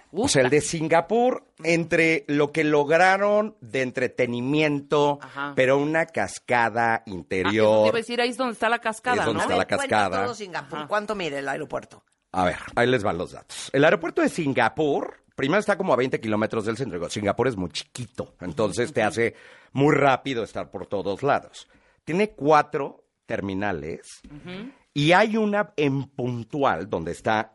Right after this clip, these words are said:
Speaker 2: esta cascada, que se llama Rain Vortex, que es la más alta del mundo, dentro de un edificio o instalación.
Speaker 1: Claro.
Speaker 2: Y lo que lo hizo muy particular Singapur es,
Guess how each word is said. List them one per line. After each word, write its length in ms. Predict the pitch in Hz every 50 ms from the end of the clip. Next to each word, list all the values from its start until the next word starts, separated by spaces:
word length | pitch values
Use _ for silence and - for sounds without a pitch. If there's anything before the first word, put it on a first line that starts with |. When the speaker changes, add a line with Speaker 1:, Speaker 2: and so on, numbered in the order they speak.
| _
Speaker 2:
esta 340 | - 107 107 98 - - 107
cascada, 480 | - - 107 - - 117 98 - 73 82
que 80 | _ -
se 80 | - 104
llama 180 | 92 95 92 87 73
Rain 280 | 92 101 98 98 92
Vortex, 680 | 80 87 92 82 - - 73 - - - - - - _ _ _ _ _ _
que 80 | _ 104
es 60 | 98
la 100 | 117 127
más 440 | 123 127 127 123 117 117 - - - _ _ _ _ _ _
alta 520 | - 110 110 98 92 92 - 98 95 - _
del 220 | 87 85 85 80
mundo, 480 | 78 113 117 92 80 71 71 76 85 _
dentro 840 | - 95 95 95 151 196 214 233 226 _ - 160 160 214 403 440 _ _ _ _ _ _ _ _
de 300 | 107 98 127 135 147 147
un 440 | 156 160 165 165 160 160 170 - _ _
edificio 800 | 143 131 107 107 90 - - 110 104 - - 117 113 127 - _
o 160 | - 95 92
instalación. 840 | 92 90 85 - - _ 104 98 98 101 98 - 143 135 117 92 82 _ _ _
Speaker 1:
Claro. 300 | 143 147 156 156 139 - 220 254 - -
Speaker 2:
Y 80 | 175 160
lo 120 | 165 160
que 80 | 165 170
lo 120 | 175 196
hizo 160 | 233 214 277 269
muy 160 | 254 254 254
particular 640 | - 254 254 254 - 208 - - 143 147 147 151 151
Singapur 760 | - 185 170 165 160 156 156 - 185 170 120 92 - - _ -
es, 320 | 120 143 143 - -